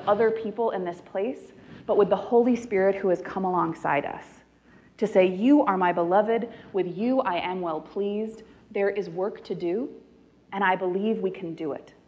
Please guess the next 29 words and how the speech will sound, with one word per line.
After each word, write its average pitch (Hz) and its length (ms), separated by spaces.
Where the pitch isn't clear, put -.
And 196 160
you 190 60
don't 214 300
have 226 260
to 214 100
pretend 214 800
anymore 277 520
that - 180
you're 165 140
perfect - 640
in 185 160
order 180 260
to 170 140
do 160 200
it - 100
with - 240
me. - 140
So - 140
let's 214 200
listen 269 340
to 254 100
that 190 320
Spirit 233 420
and 180 280
live 220 300
like 180 260
it - 160
were 160 160
true. - 380